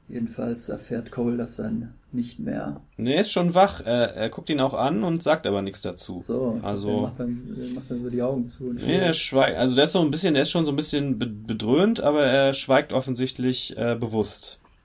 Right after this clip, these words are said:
Speaker 1: Okay.
Speaker 2: G-, äh, fandst du das ein ernsthaftes Angebot von Coles Seite?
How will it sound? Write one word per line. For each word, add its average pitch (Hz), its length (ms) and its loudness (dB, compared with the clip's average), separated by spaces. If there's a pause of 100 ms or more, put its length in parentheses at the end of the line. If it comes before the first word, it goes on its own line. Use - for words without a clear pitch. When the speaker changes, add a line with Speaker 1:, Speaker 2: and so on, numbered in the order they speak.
(240)
Speaker 1:
Okay. 131 320 -10 (760)
Speaker 2:
G-, - 80 -8
äh, 98 120 -2
fandst 156 340 0
du 202 40 -6
das 135 520 2 (600)
ein 110 180 0
ernsthaftes 180 520 2
Angebot 185 720 0 (360)
von 135 360 2
Coles 147 320 2
Seite? 147 500 0